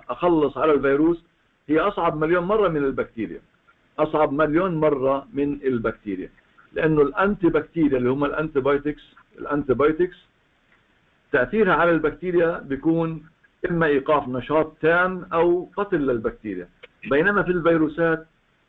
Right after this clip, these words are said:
ما عندناش أنتي فيرال ذا كفاءة تقارن بالأنتيبايوتيك ضد البكتيريا.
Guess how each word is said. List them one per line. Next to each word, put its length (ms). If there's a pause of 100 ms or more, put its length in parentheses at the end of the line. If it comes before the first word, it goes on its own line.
(100)
ما 180
عندناش 600 (440)
أنتي 320
فيرال 520 (1000)
ذا 200
كفاءة 720 (200)
تقارن 640
بالأنتيبايوتيك 800
ضد 140
البكتيريا. 540